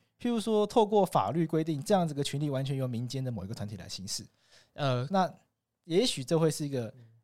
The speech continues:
Speaker 1: 更让它不具有权-，公权力色彩的一个做法。
Speaker 2: 但或许现阶段的N C C本身的在法律设定上的独立性，以及它请的鉴定的方式，其实就有一点点像这样子，就是国家虽然做这个决定，但它的这个决定其实是有点外包民间来做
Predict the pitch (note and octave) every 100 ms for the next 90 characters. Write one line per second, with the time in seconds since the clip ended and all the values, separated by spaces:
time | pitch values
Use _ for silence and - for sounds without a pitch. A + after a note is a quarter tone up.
0 | - G#3+ D#3 B2+ E3+ E3+ D#3+ D#3+ C#3+ C3
1 | F3 C3+ G#2 F#2+ - _ - D3 D3+ -
2 | G#2 B2+ A2+ B2 G#2+ E2 F#2+ G#2+ - G#2+
3 | - - - C#4 G3+ - D4+ D#3 A#2 -
4 | E3+ C3 C#3 C3+ - C3 B2+ B2+ - B2
5 | A2 G#2+ C3+ C#3+ - F2 D2 - _ -
6 | C#3 A#2 C3 C3 B2+ B2+ G#2+ G#2 B2 A2
7 | - A2 A#2+ A2+ B2 B2 D3 A2 G2 -
8 | D3+ A#2 B2 G#2 G#2+ G#2 G#2+ - E3 -
9 | A3 C3 B2 C3 G#2 G2 A#2 G#2 A2 F#2
10 | B2 C3+ A#2+ - C#3+ F3+ F#3 F#3+ C#3+ D3+
11 | C3+ B2 - G#2+ B2 C#3 D#3+ D3+ C#3+ D3
12 | - B2 C#3+ B2 A2+ C3+ A2+ B2 E3+ C3
13 | C3+ C#3 C3 A2 A2 B2+ B2+ A2 F#2+ A#2